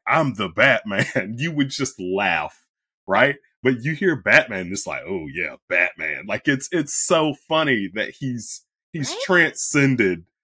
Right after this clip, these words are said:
Speaker 1: the
Speaker 2: Yeah.
Speaker 1: ridiculousness of it.
Speaker 2: But it's, it's kinda one of those things where a,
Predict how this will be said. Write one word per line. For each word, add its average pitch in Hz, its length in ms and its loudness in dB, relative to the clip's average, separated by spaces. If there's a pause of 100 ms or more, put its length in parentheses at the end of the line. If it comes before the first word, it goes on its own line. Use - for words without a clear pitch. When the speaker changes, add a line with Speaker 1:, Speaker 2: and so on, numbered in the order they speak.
(120)
Speaker 1:
the 113 180 0
Speaker 2:
Yeah. 104 80 -4 (120)
Speaker 1:
ridiculousness 90 880 0
of 71 240 -8
it. - 100 -20 (380)
Speaker 2:
But 392 320 -12
it's, 370 320 -10
it's 349 200 -8
kinda 403 340 -14
one 440 120 -8
of 339 60 -12
those 311 200 -10
things 294 400 -10
where 254 560 -6 (2000)
a, 294 80 -6